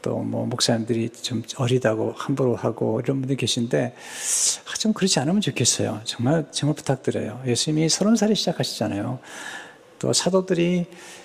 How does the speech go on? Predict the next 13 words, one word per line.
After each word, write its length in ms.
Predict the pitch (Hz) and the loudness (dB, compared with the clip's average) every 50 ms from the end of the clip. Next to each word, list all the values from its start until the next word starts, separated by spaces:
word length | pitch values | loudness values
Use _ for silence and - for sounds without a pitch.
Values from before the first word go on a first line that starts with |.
| - - - - - | -20 -20 -20 -16 -4
성령 340 | - - - 190 185 185 180 | -2 0 2 4 6 6 4
충만 300 | - - - 180 175 165 | 4 4 4 4 4 4
받아가지고 460 | 151 139 127 135 135 139 131 147 139 | 4 4 4 4 2 2 2 0 -2
가르칠 440 | - - 123 113 - - - 123 - | -2 0 0 0 2 0 0 0 0
때 480 | - 113 117 127 135 131 123 127 - - - - - - - - - - - | 0 2 2 4 2 2 0 -2 -6 -12 -18 -18 -16 -16 -16 -18 -20 -14 -6
그들이 280 | - 135 156 165 175 165 | -4 0 2 4 4 4
이십 340 | 165 175 - - - - - | 4 4 4 4 2 2 2
대였어요, 480 | 233 220 202 151 131 - - 123 123 | 4 4 4 4 2 0 0 0 0
이십 320 | 120 - - - - - - | 0 0 -2 -2 -8 -8 -6
대. 280 | - - - - - - - - - - - - - - - - - - - - - - - - - - - - - - - - - - - - - - - - - - - - - - - - - - - - - - - - - - - - - - - - - - - | -6 -6 -6 -10 -14 -14 -18 -20 -20 -20 -20 -20 -20 -20 -20 -20 -20 -20 -20 -20 -20 -20 -20 -20 -20 -20 -20 -20 -20 -20 -20 -20 -20 -20 -20 -20 -20 -20 -20 -20 -20 -20 -20 -20 -20 -20 -20 -20 -20 -20 -20 -20 -20 -20 -20 -20 -20 -20 -20 -20 -20 -20 -20 -20 -20 -10 -2
그러나 140 | 160 156 156 | 0 2 2
성령을 420 | - - 220 233 240 254 254 233 | 4 6 6 6 8 8 6 4
받았잖아요. 960 | - - 113 - - - - 113 107 104 107 110 110 117 131 135 - - - | 2 0 -4 -6 -6 -2 -2 -2 -2 -4 -6 -10 -10 -12 -12 -14 -16 -20 -20